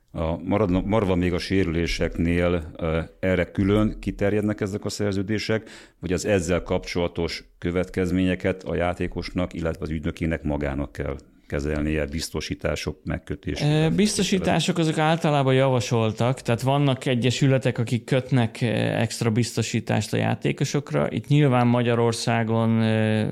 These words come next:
Speaker 2: a T B által vannak lefedve a játékosok, de,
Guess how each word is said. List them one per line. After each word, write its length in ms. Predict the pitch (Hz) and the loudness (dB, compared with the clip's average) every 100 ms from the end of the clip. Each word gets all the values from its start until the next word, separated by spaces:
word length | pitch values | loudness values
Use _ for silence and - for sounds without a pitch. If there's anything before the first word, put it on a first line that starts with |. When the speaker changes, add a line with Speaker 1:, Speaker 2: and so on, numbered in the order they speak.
| 50 - - - - | -4 -8 -12 -14 -14
Speaker 2:
a 180 | - 113 | -10 -6
T 280 | - 120 113 | 0 2 2
B 60 | 113 | 2
által 460 | 110 107 107 113 110 | 2 0 -2 -2 -2
vannak 340 | 110 110 110 | 0 0 -2
lefedve 640 | - 110 113 113 110 123 123 | -2 -2 0 0 2 0 -2
a 100 | - | -2
játékosok, 920 | 113 120 123 - 127 139 - 151 143 - - - - - _ | 0 2 0 0 -2 -2 -2 -2 -4 -10 -20 -20 -20 -20 _
de, 640 | - 104 110 110 110 110 | -6 0 2 2 2 0